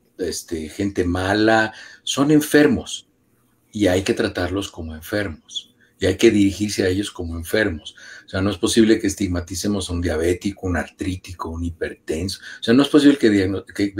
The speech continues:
estigmaticemos a un paciente así. Entonces, no estigmaticemos a un paciente alcohólico, y lo que menos necesita un paciente alcohólico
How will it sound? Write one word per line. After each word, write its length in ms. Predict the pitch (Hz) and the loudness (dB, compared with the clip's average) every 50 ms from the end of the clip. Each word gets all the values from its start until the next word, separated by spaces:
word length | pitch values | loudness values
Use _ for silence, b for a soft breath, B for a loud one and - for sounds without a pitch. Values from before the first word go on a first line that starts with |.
| - - | -6 -4
estigmaticemos 640 | - 95 - - 101 95 95 92 - - 113 117 113 | -4 -4 -4 -4 -2 -2 -2 -2 0 0 0 0 0
a 40 | 120 | -2
un 80 | 113 | 0
paciente 340 | - 117 110 110 113 107 120 | 0 0 2 2 2 2 2
así. 220 | 120 113 147 B B B B B B | 2 2 2 B B B B B B
Entonces, 260 | - - 131 127 131 | -8 -4 0 2 4
no 180 | 135 139 143 160 | 6 6 6 6
estigmaticemos 800 | 160 160 - 147 139 117 113 - - - 117 117 123 123 - | 4 2 0 0 0 0 0 -2 -6 -4 -4 -2 -2 -2 -4
a 80 | 113 104 | -2 -2
un 260 | 104 107 110 107 113 - | -2 -2 -2 -4 -4 -4
paciente 340 | - 98 90 101 101 98 110 | -4 -2 -2 -2 -2 -2 -2
alcohólico, 640 | 101 92 - - 120 117 113 107 98 - - - - | -2 -2 2 4 6 6 6 4 2 0 0 0 0
y 200 | - 123 120 120 | 0 2 6 8
lo 240 | 113 110 107 107 - | 8 8 6 4 2
que 180 | - 113 107 | 2 4 4
menos 760 | 104 107 110 117 127 135 135 131 120 104 92 - - - b b b b b | 4 4 6 6 6 8 8 8 6 6 4 0 -4 -10 b b b b b
necesita 500 | - 98 92 90 98 95 90 101 98 - | -10 -8 -6 -6 -6 -4 -4 -6 -4 -4
un 100 | 104 95 | -6 -4
paciente 380 | 95 92 92 92 92 90 87 95 | -4 -4 -6 -4 -6 -6 -4 -4
alcohólico 600 | 90 87 - - 131 135 147 156 - 170 165 165 | -6 -4 0 0 2 4 2 4 4 2 2 2